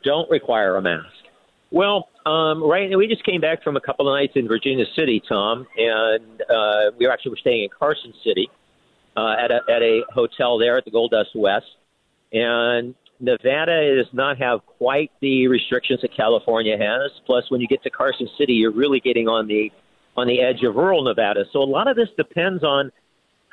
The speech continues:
I think, you know, we've talked about people doing their homework ahead of time, and you kinda have a pretty good idea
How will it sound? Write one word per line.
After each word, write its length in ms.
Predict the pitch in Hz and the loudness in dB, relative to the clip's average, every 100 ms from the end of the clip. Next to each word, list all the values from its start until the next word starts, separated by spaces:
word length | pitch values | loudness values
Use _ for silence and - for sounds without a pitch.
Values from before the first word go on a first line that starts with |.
| - | -6
I 60 | 165 | -2
think, 220 | 202 202 | -2 0
you 60 | |
know, 100 | 202 | 0
we've 220 | 185 185 - | 2 0 0
talked 220 | 208 208 | -2 -2
about 200 | 190 160 | -2 -2
people 240 | 185 165 | -2 -2
doing 240 | 170 185 175 | 0 0 0
their 120 | 143 | 0
homework 440 | 165 185 180 180 | 0 -2 -2 -2
ahead 200 | 139 208 | -2 -2
of 100 | 185 | -2
time, 300 | 202 208 226 _ _ _ _ - | -2 -2 -4 _ _ _ _ -2
and 340 | 147 156 160 151 _ - - _ _ _ _ _ - | 0 0 -2 -6 _ -20 -20 _ _ _ _ _ -12
you 240 | 160 202 | -2 -2
kinda 340 | 262 247 277 220 | 0 0 0 2
have 180 | 220 202 | 0 0
a 80 | |
pretty 240 | - 247 226 | -2 -2 0
good 160 | 190 | 0
idea 580 | 151 147 - 147 151 139 | 0 0 0 2 4 2